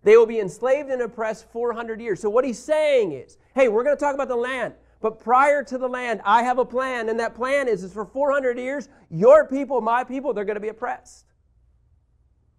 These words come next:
This is all part of the unfolding in Genesis fifteen. "However, I will judge the nation they serve, and afterward they will go out with many possessions. But you will go to your fathers in peace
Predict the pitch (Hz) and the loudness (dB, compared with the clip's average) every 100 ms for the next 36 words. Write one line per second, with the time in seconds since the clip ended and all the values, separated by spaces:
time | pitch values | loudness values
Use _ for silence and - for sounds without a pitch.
0 | _ _ _ _ - 240 247 269 269 247 | _ _ _ _ -6 6 8 10 6 0
1 | 262 262 233 247 247 247 247 226 202 190 | -2 -2 -2 -6 -6 -6 -4 -2 -2 -4
2 | 226 185 196 220 240 220 233 302 262 240 | -8 -12 -16 -8 -2 2 2 2 0 -2
3 | 214 175 269 208 233 254 262 240 214 208 | -4 -2 -4 -6 -8 -6 -8 -8 -8 -8
4 | - 269 277 220 160 _ _ _ _ _ | -4 0 2 0 -4 _ _ _ _ _
5 | _ _ - 196 262 254 254 226 220 226 | _ _ 0 2 2 0 -2 0 2 0
6 | 196 220 226 196 202 208 202 214 240 220 | 0 -2 -2 -6 -8 -8 -6 -4 -6 -8
7 | 175 214 185 262 339 349 269 269 269 247 | -10 -8 -4 -2 -2 -2 -2 -2 -2 -4
8 | 233 233 220 233 202 190 190 196 - 294 | -4 -4 -2 -2 -4 -8 -12 -16 -14 -12
9 | 220 - | -14 -18